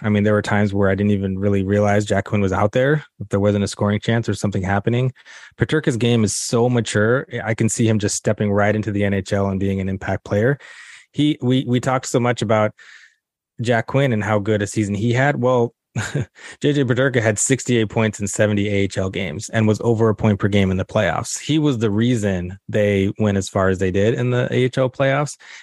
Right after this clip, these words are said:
It wasn't Jack Quinn. It was J J Peterka. And our F H L scout, Danique, mentions a little bit about him too. Great elite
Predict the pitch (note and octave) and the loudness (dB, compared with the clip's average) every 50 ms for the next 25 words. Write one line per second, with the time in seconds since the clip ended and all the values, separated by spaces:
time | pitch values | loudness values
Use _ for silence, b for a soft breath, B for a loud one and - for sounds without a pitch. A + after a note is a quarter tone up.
0 | B - B2+ A#2 A#2+ C3 B2+ A#2 G#2+ F#2+ G#2 G#2 F#2+ F2+ - - G#2 F#2+ F2 F2 | B -2 0 2 2 2 0 0 0 0 0 0 0 -2 -2 -2 -2 -2 -2 -4
1 | - - A2 A2 A2 G#2 G2+ - G#2 G2+ F#2+ G2 F#2 - - G2 - G2 G2 - | -2 0 2 2 2 2 2 0 0 2 2 0 -2 -2 -4 -4 -4 -4 -4 -2
2 | - G2+ G2+ G#2+ B B B B B B B B B - A#2+ A#2 A2+ A2 A2 A2 | -2 -4 -4 -4 B B B B B B B B B -2 0 2 2 2 2 0
3 | A2+ - A#2 A#2 A2+ A2+ A2 A2 A#2 - A2+ A#2 - _ _ _ _ - B2 A2+ | 0 0 0 2 2 2 2 2 0 -2 -6 -12 -14 _ _ _ _ -2 0 0
4 | C3 A2+ - A#2 A2+ - - A#2 G#2+ G#2 G2+ A2 G2+ G#2+ A2 A2 G#2 - - b | 0 0 0 0 0 0 0 0 0 0 0 0 0 2 2 0 0 -2 -8 b
5 | b b b b b - - A#2 A#2+ - A#2 A2 G#2 G#2+ G#2+ G#2+ G#2+ G#2 G2+ G#2 | b b b b b -2 0 0 2 2 2 2 2 2 4 4 2 2 2 2
6 | G#2+ G2 G#2 G#2 G2+ F#2 A2 G#2 G2+ - - A#2+ A2+ G#2 G2+ - A2+ A2 A2+ - | 2 2 2 0 0 0 0 -2 -2 -2 0 0 0 0 0 0 0 0 0 -2
7 | - _ _ _ - A2+ G#2+ G#2+ A2+ A#2 B2 A#2+ | -6 _ _ _ -4 -2 0 2 2 0 0 -2